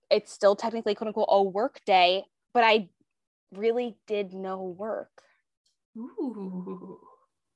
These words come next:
Speaker 1: 'Cause I
Speaker 2: You
Speaker 1: had
Speaker 2: got
Speaker 1: gotten
Speaker 2: the
Speaker 1: it all done. I,
Speaker 2: tinglies.
Speaker 1: I know. <laughs> I was like, "What?" And then I was like, "Is there something I'm forgetting?" 'Cause I'm always like, "Is there something I'm forgetting to do? There must be something I'm forgetting to do." And I was like,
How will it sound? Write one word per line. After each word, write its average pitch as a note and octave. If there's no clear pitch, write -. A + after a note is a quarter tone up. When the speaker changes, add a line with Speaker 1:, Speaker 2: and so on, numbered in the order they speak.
Speaker 1:
'Cause B3+
I A#3+
Speaker 2:
You A#3
Speaker 1:
had A#3
Speaker 2:
got B3
Speaker 1:
gotten A#3
Speaker 2:
the C4
Speaker 1:
it A#3+
all D#4
done. E4
I, C4+
Speaker 2:
tinglies. G3
Speaker 1:
I B3
know. B3+
<laughs> -
I F4
was -
like, -
"What?" A#3+
And D4+
then D#4
I D#4
was D#4
like, C#4+
"Is B3
there F4
something A4
I'm G4
forgetting?" A#3
'Cause A#3
I'm A3+
always A3
like, G3
"Is -
there B3
something C#4
I'm B3
forgetting F#3
to F#3
do? F3
There F3+
must F#3
be F#3
something F3
I'm F3+
forgetting -
to F#3
do." A2+
And A3+
I A#3
was A#3
like, A#3+